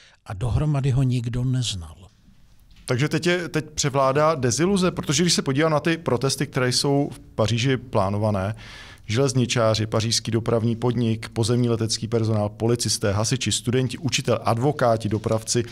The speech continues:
Speaker 2: dokonce zaměstnanci státní energetické firmy Elec-, Electricité de France, to je něco jako ČES, když to takhle
Speaker 1: Ano, ano.
Speaker 2: přeložím. Eh, co je ten, jsou to skutečně jenom deziluze, anebo je to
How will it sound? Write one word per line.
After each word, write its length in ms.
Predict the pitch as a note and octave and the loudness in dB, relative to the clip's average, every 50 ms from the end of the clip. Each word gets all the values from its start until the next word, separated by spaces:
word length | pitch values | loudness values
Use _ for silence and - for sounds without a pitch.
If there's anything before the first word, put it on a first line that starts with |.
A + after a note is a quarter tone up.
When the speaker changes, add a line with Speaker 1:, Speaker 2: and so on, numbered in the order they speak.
| - - - - - - - - - | -10 -18 -20 -20 -20 -20 -20 -10 -4
Speaker 2:
dokonce 320 | A2 A#2 G#2+ B2+ A#2+ - C3 | -2 -2 0 0 0 2 2
zaměstnanci 520 | B2 A#2+ A#2+ B2 B2 - B2 A2+ - C3+ | 2 2 2 2 2 0 0 0 0 0
státní 460 | B2+ - - A#2+ A#2 A#2+ A#2 C#3 - | 0 2 2 4 2 2 0 -2 -2
energetické 720 | A#2 A2+ A#2 A#2 G#2 A2+ A2 A#2 A2 - - - A#2+ A#2+ B2 | 0 2 2 2 2 2 2 0 0 0 0 2 2 2 2
firmy 640 | A#2+ - A#2 A2 A2 A2+ A#2+ A#2+ A#2+ A#2+ A#2+ B2 B2+ - | 2 0 0 2 2 2 2 2 2 2 2 0 0 0
Elec-, 300 | - A#2 A#2 A2 - - - - | 0 2 2 0 0 -6 -10 -4
Electricité 500 | - A2 A2+ A2+ - A#2 A2 A2 - A#2+ | -2 -2 -2 0 -2 -2 -2 0 -2 -2
de 100 | A2+ C3 | -2 -2
France, 500 | A#2+ - G#2+ G#2 F#2+ F#2 G#2+ A2+ - - - - - | -2 -2 -2 -2 0 -2 -4 -6 -6 -8 -12 -10 -8
to 80 | - | -6
je 60 | F#2+ | -4
něco 200 | G2+ F#2 F#2 - | -4 -4 -4 -6
jako 160 | G2 - - F2 | -8 -8 -10 -10
ČES, 440 | - - - G2+ G2 - - - | -6 -4 -2 0 0 0 0 0
když 220 | A#2 G#2+ F2+ - - | 0 -2 -4 -6 -4
to 60 | - | -4
takhle 200 | G2+ G2+ - D3 | -4 -2 0 0
Speaker 1:
Ano, 60 | D#3+ F3 | 0 0
ano. 60 | D#3 | 0
Speaker 2:
přeložím. 560 | - - G#2+ F#2+ G2+ G#2+ G#2+ G2+ G2+ G#2 A2 G#2+ | 0 0 0 2 2 2 0 0 0 -2 -2 -4
Eh, 500 | - - - - - - - - - A#2+ A#2+ A#2+ B2 - - D#3 | -6 -10 -16 -16 -16 -18 -18 -6 -2 2 2 4 4 2 0 -2
co 200 | - - - C3 | -4 -2 0 2
je 80 | E3 F3+ | 0 0
ten, 400 | F3+ G#3+ G#3 G3+ F#3+ F3+ - D3+ - | 2 2 2 2 2 0 -2 -6 -12
jsou 380 | E3 D3+ D#3 E3 - D3+ D3+ | -14 -12 -8 -4 -2 -2 0
to 80 | D3 F3+ | 0 -2
skutečně 380 | - - D#3+ E3 D#3+ - F3+ | -2 -2 -2 -2 -2 0 0
jenom 140 | G3 G3 F#3+ | 0 0 0
deziluze, 640 | C#3+ D3 C3+ A2+ A#2 C3 B2 B2 A#2+ G2+ F#2+ G#2 G#2+ | 2 2 2 2 2 2 2 2 0 0 0 0 0
anebo 300 | - - C#3+ E3 D#3+ F#3 | 0 0 -2 0 2 2
je 80 | F#3 F3+ | 2 2
to 260 | F#3 F3+ D#3 - - | 2 0 0 -2 -4